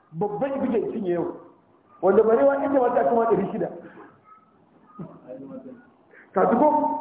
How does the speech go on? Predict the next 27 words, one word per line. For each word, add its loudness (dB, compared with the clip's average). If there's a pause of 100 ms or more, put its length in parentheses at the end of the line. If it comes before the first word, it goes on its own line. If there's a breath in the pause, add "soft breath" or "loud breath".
Yadda 4
ma 4
na 4
ci -2
ma 4
dubu 0
ɗari 0
shida. -8 (1900)
To 4
wannan 4
kenan, 0
amma 2
ko 0
sai -2
da 0
muka 0
ƙarfi, -4 (380)
sun -6
ma 2
sun -2
fi -8
ƙarfi. -8 (720)
Ko 2
sun 2
fi 2
kama 2
lafiya 0